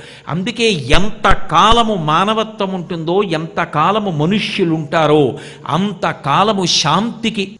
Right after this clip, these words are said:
ఆలంబనం ఏది అంటే వేదము. సనాతన ధర్మమునకు ఆధారభూతమై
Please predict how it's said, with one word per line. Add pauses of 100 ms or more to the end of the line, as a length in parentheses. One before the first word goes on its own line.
ఆలంబనం
ఏది
అంటే
వేదము. (160)
సనాతన
ధర్మమునకు
ఆధారభూతమై